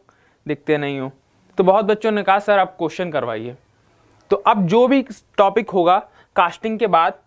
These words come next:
वो आपका क्वेश्चन के through कंप्लीट कराया जाएगा, क्वेश्चन के through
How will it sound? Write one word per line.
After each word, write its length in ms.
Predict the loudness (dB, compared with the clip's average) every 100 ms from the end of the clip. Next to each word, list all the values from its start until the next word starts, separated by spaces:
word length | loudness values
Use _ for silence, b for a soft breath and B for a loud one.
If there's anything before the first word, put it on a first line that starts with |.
| _ _ _ -16
वो 460 | -4 -4 -4 -10 _ _ _ _ _ _ _ _ _ _ _ _ _ _ b b b b b b -2
आपका 460 | 0 2 0 0 b b b _ _ 0
क्वेश्चन 380 | 0 2 2
के 60 | 2
through 240 | 0 0 0
कंप्लीट 340 | 0 0 0
कराया 260 | 2 2 2
जाएगा, 220 | 0 -2
क्वेश्चन 440 | -4 -6 -4 -2
के 80 | -2
through 260 | -4 -6